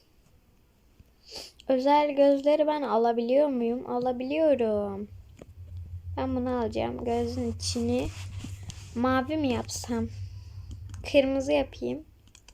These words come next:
Ya da yeşil uysun. Ya da bu gözü yapmayacağım.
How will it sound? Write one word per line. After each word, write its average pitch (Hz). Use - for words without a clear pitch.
Ya 233
da 254
yeşil 247
uysun. 254
Ya 320
da 277
bu 254
gözü 269
yapmayacağım. 240